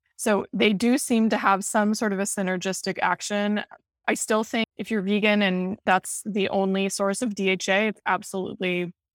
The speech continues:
better than nothing. I don't know if it's one hundred percent comparable from all vantage points. If you're only gonna be measuring, like, levels of D H A in the body, then I'm sure it's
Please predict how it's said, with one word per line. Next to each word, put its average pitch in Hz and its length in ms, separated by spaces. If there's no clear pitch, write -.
better 180 240
than 175 140
nothing. 285 380
I 214 80
don't 202 180
know 190 160
if - 180
it's - 360
one 196 160
hundred 190 260
percent 196 440
comparable 185 640
from 190 280
all 180 520
vantage 190 520
points. - 380
If 196 100
you're 202 160
only 208 240
gonna 202 140
be 185 120
measuring, 180 640
like, 170 300
levels 196 400
of 190 140
D 247 160
H 202 240
A 190 300
in 202 120
the 190 60
body, 196 460
then 185 280
I'm 185 140
sure 175 420
it's 175 300